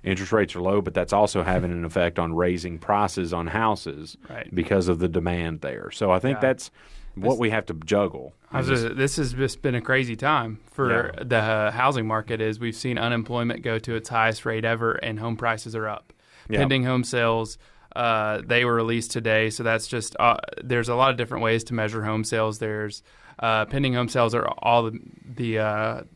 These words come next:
Speaker 2: homes that have had an accepted offer that you're just waiting on all the paperwork and the credit checks and things to come back on, and, uh, they rose sixteen point six percent last month.
Speaker 1: Right.
Speaker 2: That's crazy. We saw, I mean, we,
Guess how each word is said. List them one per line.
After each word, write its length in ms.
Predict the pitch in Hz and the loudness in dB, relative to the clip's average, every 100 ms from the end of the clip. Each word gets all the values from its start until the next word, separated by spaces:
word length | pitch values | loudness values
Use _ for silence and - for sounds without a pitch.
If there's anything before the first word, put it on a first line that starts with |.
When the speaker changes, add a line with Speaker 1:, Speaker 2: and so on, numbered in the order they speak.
| - | -8
Speaker 2:
homes 340 | 117 120 113 117 | -4 0 0 0
that 220 | 110 - | 0 -2
have 420 | 120 123 113 104 | -6 -2 -2 -4
had 180 | 120 123 | 0 0
an 100 | 110 | 0
accepted 440 | 110 - 113 113 | -4 -6 -6 -4
offer 420 | - 110 107 120 110 | 0 0 2 0 2
that 200 | 110 - | 0 -2
you're 160 | 113 110 | -6 -6
just 160 | 107 | -4
waiting 300 | 117 107 107 | -2 -2 -2
on 100 | 107 | -2
all 100 | 107 | -2
the 80 | 107 | -2
paperwork 500 | 127 131 131 120 117 | -2 0 2 0 0
and 80 | 110 | -6
the 60 | |
credit 300 | 107 139 127 | 0 2 2
checks 320 | 123 123 - 120 | 0 -2 -2 -6
and 80 | |
things 220 | 113 113 110 | -6 -6 -6
to 80 | |
come 180 | 117 113 | -6 0
back 240 | 113 110 123 | 2 2 0
on, 240 | 120 123 - - - - | -2 -2 -8 -20 -18 -8
and, 520 | 127 120 113 110 107 | 0 2 2 0 -2
uh, 340 | - 113 110 107 | 0 2 2 2
they 220 | 120 127 | 2 2
rose 440 | 123 120 117 110 - | 2 2 2 0 -6
sixteen 400 | - 165 - 175 | -4 -4 0 -2
point 260 | 165 170 156 | 0 -2 -2
six 220 | 156 - | -8 -10
percent 380 | - 135 135 - | -10 -6 -6 -6
last 240 | - - | -10 -8
month. 260 | - - _ _ - | -10 -12 _ _ 0
Speaker 1:
Right. 300 | 92 80 - | 2 2 0
Speaker 2:
That's 260 | 131 131 123 | 2 2 0
crazy. 500 | - 170 131 120 - - | 0 0 0 -4 -12 -4
We 180 | 135 | -2
saw, 260 | 123 143 131 | 0 2 2
I 80 | 127 | 2
mean, 180 | 123 117 | 0 0
we, 320 | 123 123 123 | 2 2 0